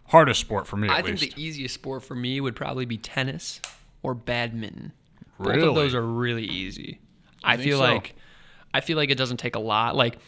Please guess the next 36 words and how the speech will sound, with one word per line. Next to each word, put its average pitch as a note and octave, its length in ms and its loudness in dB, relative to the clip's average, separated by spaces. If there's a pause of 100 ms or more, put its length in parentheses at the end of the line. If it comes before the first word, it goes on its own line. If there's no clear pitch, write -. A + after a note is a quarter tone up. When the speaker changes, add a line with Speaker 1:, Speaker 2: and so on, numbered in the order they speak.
(420)
Speaker 2:
to - 80 -2
be A3+ 160 4
really F#3+ 240 8
good C#3 240 6
at G3 200 8
it B3 280 2 (120)
is, B2+ 340 0
is C3 200 -2
harder, A#2 500 0 (240)
but, D#3 100 6
like, C3+ 340 4
just - 260 0
to F3+ 80 0
be D3 180 2
okay B2+ 420 2
at C#3 220 4
it D#3+ 160 2
is A#2 180 2
so B2 400 2
easy. A2+ 540 -6
I C3 80 2
feel - 120 -4
like C3 140 2
all C#3 140 2
you C3 100 4
need B2+ 100 2
to B2 60 -6
do A#2+ 160 2
is A#2 100 0
be A#2 120 -6
coordinated A2+ 640 -2
to A2 60 -10
be A2 160 -6
mediocre A2+ 720 -6
at - 200 -8
it. - 140 -12